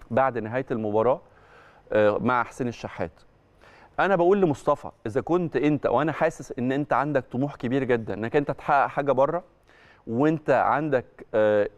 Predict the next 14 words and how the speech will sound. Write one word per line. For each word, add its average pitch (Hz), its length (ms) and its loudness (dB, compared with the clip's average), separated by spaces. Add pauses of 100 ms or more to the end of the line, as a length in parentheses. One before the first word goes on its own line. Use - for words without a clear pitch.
امكانيات 127 540 0
تسمح 143 380 -4
لك 127 180 -2
انك 110 200 -4
انت 135 160 -2
تعمل 135 360 0
ده، 160 160 0 (360)
انت 127 160 -2
لازم 151 240 2
تشتغل 143 420 -2
على 127 320 2 (480)
ال-، 104 460 -4
ال-، 107 240 -2
ال-، 113 140 -2